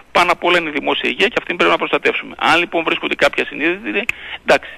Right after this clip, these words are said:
τι να κάνουμε, αδικούνται και κάποιοι άνθρωποι οι οποίοι ήταν συνεπείς και πέραν όλα τα στοιχειώδη του μέτρα κτλ, κτλ. Αλλά αν έχω την παραλία και να βλέπω την κυρία που έκανε προχθές το show της,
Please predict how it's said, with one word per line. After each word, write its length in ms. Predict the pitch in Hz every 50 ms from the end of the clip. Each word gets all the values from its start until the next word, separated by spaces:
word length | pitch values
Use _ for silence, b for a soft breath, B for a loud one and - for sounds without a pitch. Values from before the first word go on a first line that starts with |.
| -
τι 100 | - 185
να 120 | 175 160 139
κάνουμε, 500 | - 156 151 175 190 190 196 196 180 -
αδικούνται 400 | - 151 - 147 - 170 170 165
και 80 | 151 -
κάποιοι 280 | - 151 - - 156
άνθρωποι 240 | 160 180 175 185 -
οι 40 | 151
οποίοι 180 | 151 - 160 160
ήταν 160 | 156 - 143 -
συνεπείς 340 | - - 123 120 - 165 -
και 120 | - - -
πέραν 220 | - 170 175 160
όλα 100 | 160 160
τα 80 | 156 147
στοιχειώδη 460 | - 151 - - 147 147 - 139 123
του 280 | - 120 113 117 117 117
μέτρα 280 | 131 147 160 - 175 165
κτλ, 220 | - 151 - 143 143 -
κτλ. 300 | 175 151 - - 151 143 139 - 117 107 B B B B B B -
Αλλά 360 | - 123 135 135 131 - - B B B B
αν 260 | - 139 160 170 170
έχω 180 | 170 170 - -
την 120 | 170 160
παραλία 520 | 151 151 147 151 156 160 160 143 120 107 B B B B B -
και 120 | - 135
να 100 | 135 131
βλέπω 260 | 143 156 165 - 175
την 140 | - 160 143
κυρία 300 | - 143 147 156 156 151
που 180 | - 156 151 151
έκανε 220 | 147 156 156 151
προχθές 320 | - - 147 - 160 147
το 120 | - 160 139 - -
show 180 | 147 143 143
της, 100 | - 123